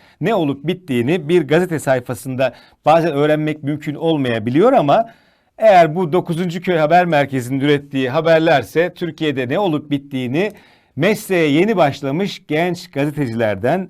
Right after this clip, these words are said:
öğrenmek mümkün. E, Dokuzuncu Köy muhabirleri hayatın her alanından, tarımdan, çiftçilerin sorunlarından,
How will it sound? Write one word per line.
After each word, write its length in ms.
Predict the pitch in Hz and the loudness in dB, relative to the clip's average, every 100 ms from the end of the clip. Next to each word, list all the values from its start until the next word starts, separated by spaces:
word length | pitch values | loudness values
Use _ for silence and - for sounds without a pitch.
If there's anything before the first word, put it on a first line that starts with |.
| - | -4
öğrenmek 800 | 139 127 113 104 120 202 - - | 0 2 0 -2 -4 -6 -8 -6
mümkün. 540 | 131 120 - 95 - _ _ _ _ _ _ _ _ _ - | -4 -4 -8 -14 -16 _ _ _ _ _ _ _ _ _ -8
E, 140 | 185 | -4
Dokuzuncu 360 | 202 214 202 208 | -2 -4 -6 -4
Köy 160 | 220 | -4
muhabirleri 720 | 190 196 196 202 196 196 202 - _ _ _ | 0 0 0 0 0 0 -2 -8 _ _ _
hayatın 360 | 160 185 190 175 | 0 2 2 2
her 140 | 196 | 2
alanından, 640 | 202 170 151 139 139 151 | 2 2 0 2 2 2
tarımdan, 640 | 156 151 151 143 139 143 151 - _ _ | 0 -2 0 0 0 -2 -8 -20 _ _
çiftçilerin 640 | _ - 131 - 127 139 139 | _ -14 -14 -10 -4 -4 -4
sorunlarından, 920 | 143 135 135 135 127 123 131 135 | -6 -6 -4 -6 -6 -4 -4 -4